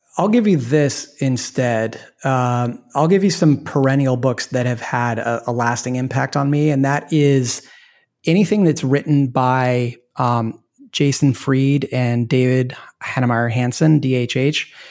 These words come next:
They run a company called Basecamp, and they've written several books. Um,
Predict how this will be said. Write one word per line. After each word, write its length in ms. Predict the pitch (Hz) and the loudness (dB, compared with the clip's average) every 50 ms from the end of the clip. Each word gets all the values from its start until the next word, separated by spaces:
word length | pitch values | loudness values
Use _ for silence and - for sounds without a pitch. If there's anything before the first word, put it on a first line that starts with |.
| - - _ _ - | -20 -20 _ _ -8
They 280 | 131 120 147 160 175 | -2 0 2 4 4
run 200 | 170 175 180 170 | 4 4 4 2
a 40 | 151 | 2
company 260 | 160 - 151 151 143 | 0 0 0 0 0
called 220 | - 143 139 120 117 | 0 0 -2 0 0
Basecamp, 580 | 123 127 127 - - 156 151 151 165 165 - - - _ _ - | 0 0 0 0 0 2 2 2 0 -2 -6 -16 -20 _ _ -2
and 340 | 135 127 123 123 120 120 | 0 0 0 0 -2 0
they've 300 | 113 135 139 131 135 - | 0 0 -2 -2 0 0
written 240 | 156 147 147 143 127 | 0 0 0 -2 -6
several 380 | 113 - - 120 120 143 139 123 | -6 -4 -4 -4 -2 -2 -2 -2
books. 440 | 120 135 139 143 139 - - - - _ | 0 -2 -2 -2 -4 -8 -12 -12 -10 _
Um, 360 | - 131 127 123 123 123 117 | -2 -2 0 0 -2 -4 -4